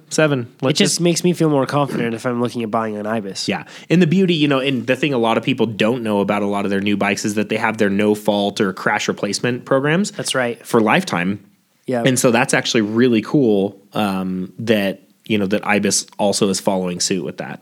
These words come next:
Speaker 2: Kudos to them.
Speaker 1: Yeah.
Speaker 2: Uh, this one, uh, I guess we're, we're doing a, a back and forth here. Vernon Felton, uh, one of my, I, I like his writing a lot. I think that it's very,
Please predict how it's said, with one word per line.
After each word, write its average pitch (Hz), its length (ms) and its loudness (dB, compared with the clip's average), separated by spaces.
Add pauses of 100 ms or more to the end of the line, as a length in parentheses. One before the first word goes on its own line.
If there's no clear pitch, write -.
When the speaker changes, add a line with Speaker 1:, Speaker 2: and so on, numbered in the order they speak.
(140)
Speaker 2:
Kudos 139 360 0
to 135 120 -4
them. 117 320 -4
Speaker 1:
Yeah. 92 180 -8 (500)
Speaker 2:
Uh, 156 360 2 (120)
this 151 300 2
one, 135 400 -2 (100)
uh, 143 120 -2
I 135 100 2
guess 139 240 0
we're, 135 180 2
we're 127 120 0
doing 127 300 0
a, 120 200 0
a 123 180 0
back 127 480 -2
and 120 100 -8
forth 135 220 -2
here. 117 160 -2
Vernon 170 360 2
Felton, 175 720 0
uh, 131 260 2
one 131 200 2
of 139 100 0
my, 131 400 2
I, 131 160 2
I 123 220 0
like 120 260 -2
his 123 180 -2
writing 120 320 2
a 120 60 0
lot. 120 280 2
I 123 100 -6
think 127 200 -6
that 131 100 -2
it's 117 140 -2
very, 117 260 0